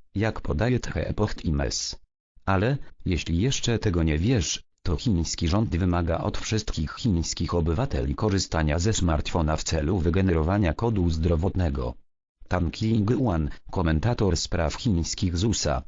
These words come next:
powiedział The Epoch Times: „Poziom digitalizacji w Chinach jest bardzo wysoki. Ludzie nie mogą przetrwać bez telefonu komórkowego.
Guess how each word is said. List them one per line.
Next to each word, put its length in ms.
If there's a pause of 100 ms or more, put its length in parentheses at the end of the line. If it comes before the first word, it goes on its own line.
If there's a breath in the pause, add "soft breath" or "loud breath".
(180)
powiedział 540
The 260
Epoch 280
Times: 600 (200)
„Poziom 500
digitalizacji 880
w 60
Chinach 500
jest 260
bardzo 360
wysoki. 560 (560)
Ludzie 380
nie 140
mogą 320
przetrwać 600
bez 260
telefonu 560
komórkowego. 920